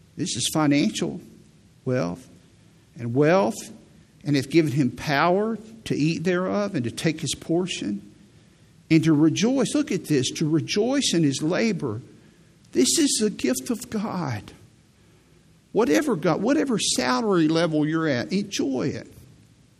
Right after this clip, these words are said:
You know what I've taught my kids? I didn't point them in the direction of an occupation. I, I wanted to help them find out where they were gifted. And here's what I told them. I said, "Find out what you're good at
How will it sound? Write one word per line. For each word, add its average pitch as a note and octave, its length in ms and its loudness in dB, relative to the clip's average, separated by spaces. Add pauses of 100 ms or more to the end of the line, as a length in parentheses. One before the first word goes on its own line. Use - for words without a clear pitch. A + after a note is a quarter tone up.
(420)
You G#3 80 0
know A#3 60 2
what G#3+ 80 0
I've E3 160 0
taught - 220 -6
my C#3+ 140 -4
kids? C#3+ 560 0 (640)
I - 220 0
didn't G3+ 340 2
point F#3+ 380 -2
them D3 180 6
in B2 140 4
the C3 100 0
direction C#3+ 460 0
of C#3 80 0
an C3+ 100 0
occupation. C3 1000 -4 (1120)
I, D3+ 280 0
I - 20 4
wanted E3+ 340 0
to E3 80 4
help F3 200 2
them C#3 140 -2
find E3 340 2
out D3+ 140 2
where D3 120 2
they C#3 140 2
were B2 160 -2
gifted. C3 640 -2 (1300)
And C#3 120 -2
here's F#3 240 4
what F3+ 140 2
I D3 80 2
told D3+ 320 -2
them. B2+ 160 0
I A#2+ 60 -2
said, A#2+ 200 -4
"Find G3 300 0
out G#3 160 0
what F3 220 2
you're C3+ 100 -2
good D3 400 0
at A#2 340 -2